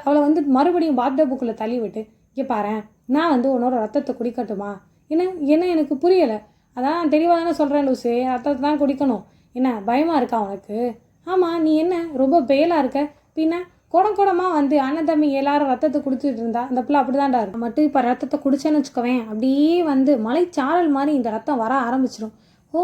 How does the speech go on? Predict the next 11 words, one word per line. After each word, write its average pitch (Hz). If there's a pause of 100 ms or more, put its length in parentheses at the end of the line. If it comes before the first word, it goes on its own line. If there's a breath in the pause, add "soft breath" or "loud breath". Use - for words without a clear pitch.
அயோட்டா 311
தானே 320
இதெல்லாம் 311
பண்ணது, 285
அவன் 226
சரியான 214
பொசசிவ் 269
லூசு. 262 (420 soft breath)
நான் 302
பண்றேன் 302
பாரு, 262